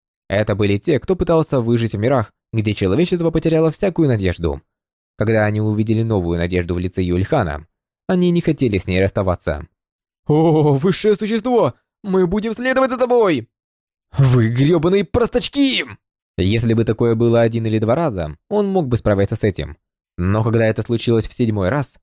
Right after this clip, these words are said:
Юльхан взорвался. «Сколько раз я должен говорить вам, что на Земле еще хуже, а? Даже если вы пойдете на Землю, вы умрете от малейшей щекотки!»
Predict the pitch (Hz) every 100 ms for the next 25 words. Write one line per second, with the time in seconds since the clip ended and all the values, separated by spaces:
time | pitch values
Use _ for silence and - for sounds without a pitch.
0 | _ 90 98 127 151 190 151 165 143 98
1 | - 76 71 _ _ _ _ _ - -
2 | - 135 123 165 131 123 165 170 151 165
3 | 175 190 156 175 147 196 190 160 208 196
4 | 190 196 233 262 233 160 92 - _ -
5 | 247 247 - _ _ _ _ _ 95 120
6 | 120 131 127 143 151 156 156 160 165 214
7 | 156 113 131 170 208 208 202 233 240 190
8 | 196 240 254 196 123 90